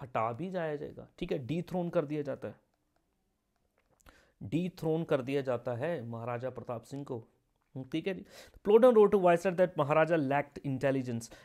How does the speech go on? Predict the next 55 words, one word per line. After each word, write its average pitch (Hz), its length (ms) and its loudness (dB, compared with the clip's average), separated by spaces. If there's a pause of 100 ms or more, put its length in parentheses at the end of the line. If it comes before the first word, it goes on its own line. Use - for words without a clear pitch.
and 143 200 -2
would 143 160 0
be 147 100 2
hindrance 139 500 -2
in 131 120 -4
the 135 80 0
improvement 123 560 -6
of 117 80 -10
the 131 100 -8
state। - 320 -14 (180)
स्टेट 147 240 -10
के 160 100 -10
लिए 156 140 -8
ठीक - 280 -12
नहीं 147 260 -6
है, 123 100 -6 (240)
ये 135 40 -6
सारी 120 260 -6
बातें 107 280 -6
उसने 120 340 -14
क्या 104 100 -8
कर 107 140 -10
दी 95 220 -12
हैं, 151 160 -10
बोल - 260 -14
दी - 100 -18
हैं - 120 -18
दोस्तों। - 280 -20 (440)
महाराज 175 320 2
को 196 100 0
हटा 185 220 0
दिया 175 180 -2
गया 180 180 -4 (280)
और 185 220 6
आप 156 220 2
देखेंगे 156 360 -6 (100)
establishment 147 760 -4 (120)
of 120 180 -4 (100)
British 139 380 -4 (120)
political 123 540 -4
agency 117 440 -8
in 123 280 -6
Gilgit। 110 400 -6 (340)
दोस्तों 113 240 -12
एक - 180 -16
फ्रंटियर 123 460 -8
स्टेट 98 360 -14
है। 113 80 -16
इसके 110 180 -12
बाद 120 240 -4
में 135 100 -6
ऊपर 127 240 -4
हमने 120 180 -6
बोला 127 180 -4
अफगानिस्तान, 170 560 -8